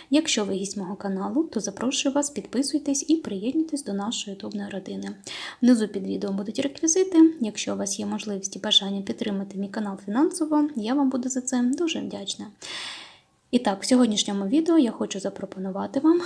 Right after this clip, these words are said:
зв'язати ось такий ось візеруночок. Рапорт даного візерунка складає шістнадцять петель, а, в ширину і в висоту вісім рядочків. Ось такий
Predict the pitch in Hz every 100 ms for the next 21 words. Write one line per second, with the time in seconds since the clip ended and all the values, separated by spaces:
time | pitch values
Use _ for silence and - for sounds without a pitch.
0 | - 226 220 214 196 196 - 226 - 262
1 | 214 202 190 - 226 208 202 196 202 262
2 | - 320 - - - - - _ _ -
3 | 233 214 196 - 190 - 202 202 196 202
4 | 196 208 196 190 196 - 196 196 190 196
5 | - 226 220 196 196 - - 311 359 359
6 | - - - - - - 226 - 262 262
7 | 254 254 - 254 208 202 202 - 262 320
8 | 311 - 185 226 - 208 - 208 190 175
9 | 180 - 202 - - _ _ _ _ _
10 | _ _ _ _ _ _ - - - _
11 | - 254 285 - 190 226 254